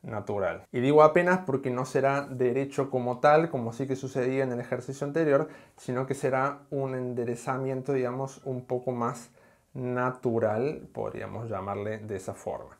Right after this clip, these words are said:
O sea, lo que hacemos es alejar los nudillos y luego volverlos hacia el instrumento.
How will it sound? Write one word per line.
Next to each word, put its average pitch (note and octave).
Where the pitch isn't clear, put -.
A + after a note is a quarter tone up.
O -
sea, -
lo A#2
que A#2
hacemos D#3+
es C#3
alejar A2+
los A2+
nudillos G3
y C3+
luego A#2+
volverlos G2+
hacia A2+
el G2+
instrumento. F2